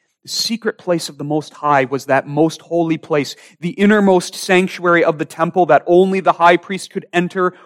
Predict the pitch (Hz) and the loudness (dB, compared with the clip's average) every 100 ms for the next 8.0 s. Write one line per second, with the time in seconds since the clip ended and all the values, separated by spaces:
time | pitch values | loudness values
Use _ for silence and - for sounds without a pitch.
0 | _ 147 185 202 - 180 185 190 190 180 | _ 2 4 4 0 -6 2 4 6 4
1 | 151 175 190 190 180 175 165 - 175 175 | -2 0 0 2 2 2 -2 -6 0 0
2 | 185 185 _ _ _ _ 180 156 - _ | 0 -2 _ _ _ _ 6 6 2 _
3 | - - - 190 180 196 208 208 214 208 | -12 -10 -4 2 6 8 8 8 8 4
4 | - _ _ _ _ 151 147 185 220 220 | -2 _ _ _ _ -10 -2 4 6 6
5 | 185 160 151 151 139 - 180 202 214 202 | 4 2 -2 -8 -14 -2 4 4 4 2
6 | 180 151 131 143 170 208 240 226 _ _ | -2 -4 -2 2 4 6 2 -2 _ _
7 | _ 160 196 226 233 233 220 220 226 208 | _ -2 2 4 4 4 4 2 2 -4